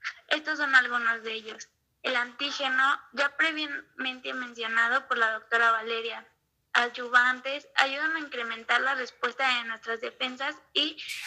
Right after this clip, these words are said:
así facilitar la acción de las vacunas. Conservantes garantizan que la vacuna mantenga su eficacia. Estabilizantes protegen la vacuna durante su transporte y almacenamiento.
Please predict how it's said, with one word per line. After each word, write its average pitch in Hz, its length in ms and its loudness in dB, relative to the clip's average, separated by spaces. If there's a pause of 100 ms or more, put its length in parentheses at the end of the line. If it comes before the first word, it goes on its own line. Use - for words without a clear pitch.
así 277 240 2
facilitar 262 640 0
la 262 100 2
acción 240 300 -6
de 240 80 -2
las 233 180 0
vacunas. 220 540 -2 (600)
Conservantes 247 840 4 (100)
garantizan 269 680 0
que 311 60 -2
la 240 160 6
vacuna 254 440 2
mantenga 240 520 -2
su 247 80 -6
eficacia. 226 680 -8 (580)
Estabilizantes 254 960 -4 (140)
protegen 277 440 -2
la 302 120 4
vacuna 254 500 2
durante 233 300 -6
su 233 100 -8
transporte 254 680 0
y 302 80 2
almacenamiento. 233 840 -4